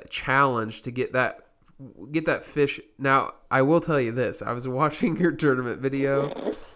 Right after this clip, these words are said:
Speaker 1: You
Speaker 2: The
Speaker 1: need
Speaker 2: recent
Speaker 1: to,
Speaker 2: one?
Speaker 1: you need to cha-,
Speaker 2: Ugh.
Speaker 1: yeah, you need to change how you <laughs> measure those fish,
Speaker 2: I
Speaker 1: bro.
Speaker 2: know, man.
Speaker 1: You stick that thing on, you can't put that on your lap.
Speaker 2: I know it.
Speaker 1: You can't do it.
Speaker 2: Who was getting on me about that? Matt Kiefer, I think his name is.
Speaker 1: Yeah,
Speaker 2: Sorry
Speaker 1: dude,
Speaker 2: if
Speaker 1: you
Speaker 2: I messed your name
Speaker 1: can't,
Speaker 2: up.
Speaker 1: you can't, you cannot put that on your
Speaker 2: Yeah.
Speaker 1: lap, dude. That,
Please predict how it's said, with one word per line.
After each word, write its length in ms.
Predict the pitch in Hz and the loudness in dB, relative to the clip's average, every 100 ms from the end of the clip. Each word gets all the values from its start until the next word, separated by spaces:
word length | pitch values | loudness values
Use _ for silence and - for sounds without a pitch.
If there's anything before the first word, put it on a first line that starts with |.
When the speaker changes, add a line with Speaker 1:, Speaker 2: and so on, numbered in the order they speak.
| - - - | -20 -14 -10
Speaker 1:
You 340 | 135 131 139 139 | -4 2 4 6
Speaker 2:
The 60 | 131 | 4
Speaker 1:
need 40 | |
Speaker 2:
recent 300 | 123 123 110 | 4 2 2
Speaker 1:
to, 40 | 226 | 2
Speaker 2:
one? 140 | 285 | 0
Speaker 1:
you 100 | 139 | -2
need 220 | 147 160 151 | 2 2 2
to 80 | |
cha-, 320 | 131 - 139 131 | -2 -2 -2 2
Speaker 2:
Ugh. 160 | 147 143 | 4 6
Speaker 1:
yeah, 140 | 139 | 6
you 220 | 110 139 | 2 0
need 180 | 151 165 | -2 -2
to 80 | 156 | -2
change 340 | - 135 131 | -2 -2 0
how 120 | 143 | 0
you 160 | 123 117 | -2 -2
<laughs> 80 | 113 | -2
measure 180 | 165 151 | 0 2
those 220 | 139 127 | 2 2
fish, 240 | 139 139 | 0 0
Speaker 2:
I 100 | 120 | 0
Speaker 1:
bro. 160 | 123 113 | 0 2
Speaker 2:
know, 320 | 131 131 131 | 4 2 2
man. 480 | 123 113 110 110 110 | -2 -6 -8 -8 -6
Speaker 1:
You 140 | 156 | -4
stick 320 | 156 - 196 - | -4 -2 -2 0
that 220 | 170 - | -2 -2
thing 120 | 170 | -2
on, 240 | 165 156 | -2 -2
you 120 | 160 165 | -6 -4
can't 240 | 196 190 | -2 -2
put 160 | 175 156 | -2 -2
that 160 | 151 | 0
on 160 | 135 127 | 0 -2
your 100 | 113 | -4
lap. 400 | 104 110 95 - 113 | -6 -6 -8 -12 -16
Speaker 2:
I 40 | |
know 260 | 107 101 101 | -16 -16 -12
it. 80 | |
Speaker 1:
You 40 | 139 | -8
can't 300 | 151 151 127 | -4 -2 -2
do 200 | 131 127 | -2 0
it. 80 | - | 2
Speaker 2:
Who 80 | 170 | 0
was 120 | 139 | 0
getting 160 | 143 123 | -2 -4
on 100 | 120 | -6
me 60 | |
about 160 | 107 101 | -8 -8
that? 160 | 107 107 | -10 -8
Matt 240 | 127 - | -8 -10
Kiefer, 360 | - 127 - 147 | -10 -10 -8 -8
I 40 | |
think 120 | 151 | -8
his 120 | 147 | -10
name 180 | 151 147 | -10 -8
is. 160 | 147 143 | -8 -6
Speaker 1:
Yeah, 180 | 113 107 | -4 -2
Speaker 2:
Sorry 240 | 110 127 | 0 0
Speaker 1:
dude, 20 | 131 | 0
Speaker 2:
if 0 | |
Speaker 1:
you 60 | |
Speaker 2:
I 20 | |
messed 140 | 117 123 | -2 0
your 100 | 147 | 0
name 80 | 127 | 0
Speaker 1:
can't, 80 | 110 | -2
Speaker 2:
up. 100 | 107 | -8
Speaker 1:
you 180 | 131 139 | -4 -6
can't, 420 | 147 147 131 92 - | -4 -2 0 -2 -6
you 120 | 139 | -8
cannot 500 | 135 139 127 117 110 | -6 -6 -4 0 -2
put 140 | - 117 | -4 -12
that 140 | 85 | -8
on 160 | 113 110 | -8 -8
your 120 | 107 | -10
Speaker 2:
Yeah. 60 | 110 | -8
Speaker 1:
lap, 260 | 87 - | -8 -8
dude. 140 | 123 127 | -4 0
That, 260 | 143 - | 0 -2